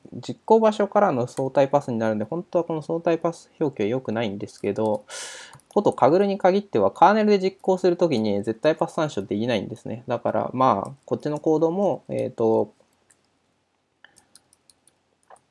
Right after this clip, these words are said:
えーと、相対パスで書いとくと、まあ、コピペでも、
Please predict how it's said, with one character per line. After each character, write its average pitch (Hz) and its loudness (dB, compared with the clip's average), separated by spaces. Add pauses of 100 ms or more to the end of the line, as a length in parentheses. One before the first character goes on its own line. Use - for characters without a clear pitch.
(800)
え 113 -2
ー 104 0
と、 - -14
相 135 -2
対 151 6
パ 175 6
ス 147 -2
で 110 2
書 147 4
い 156 2
と 120 -2
く - -20
と、 107 0
ま 110 -2
あ、 104 -2
コ 110 0
ピ - -10
ペ 127 2
で 127 4
も、 120 -4